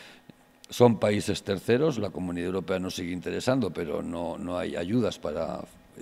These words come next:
y que luego tenemos que buscar ayudas para seguir fortaleciendo nuestra marca en nuestro país. Pero desde luego, si hay un país que va a mantener un cierto esfuerzo por el Consejo, va a ser México.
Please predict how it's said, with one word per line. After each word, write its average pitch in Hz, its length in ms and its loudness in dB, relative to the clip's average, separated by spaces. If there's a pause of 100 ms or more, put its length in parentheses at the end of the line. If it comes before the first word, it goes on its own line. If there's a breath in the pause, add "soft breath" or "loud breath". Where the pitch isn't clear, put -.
(160)
y 104 160 -4
que 101 200 -2
luego 95 320 0
tenemos 90 440 -6
que 95 100 -6
buscar 98 300 -4
ayudas 95 260 -4
para 73 300 -4 (360 loud breath)
seguir 87 460 -4
fortaleciendo 90 560 -4
nuestra 87 300 -6
marca 87 240 -6
en 90 80 -4
nuestro 82 260 -8
país. - 360 -8 (920 loud breath)
Pero 98 240 6
desde 104 240 8
luego, 120 380 8
si 117 180 6
hay 117 140 8
un 123 100 6
país 127 220 4
que 117 100 -2
va 117 80 2
a - 40 2
mantener 110 440 0
un 110 80 -4
cierto 107 260 -2
esfuerzo 101 300 -4
por 98 140 -4
el 90 40 -6
Consejo, 104 340 -2
va 92 80 -2
a - 20 -8
ser 87 140 -8
México. - 360 -12